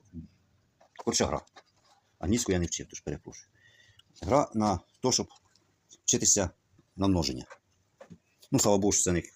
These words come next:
в міліції, а знімати і діліть задачки роб-, робити. Тут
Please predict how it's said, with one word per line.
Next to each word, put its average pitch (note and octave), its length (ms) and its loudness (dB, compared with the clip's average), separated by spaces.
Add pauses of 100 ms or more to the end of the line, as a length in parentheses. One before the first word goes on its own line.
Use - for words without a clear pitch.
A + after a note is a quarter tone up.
(120)
в E2+ 100 -6
міліції, E2+ 400 -2
а - 20 -10
знімати E2+ 320 -4
і - 20 -14
діліть D#2 240 -6
задачки C#2 380 -10
роб-, C#2 180 -8
робити. D2 400 -12 (720)
Тут G2 120 -8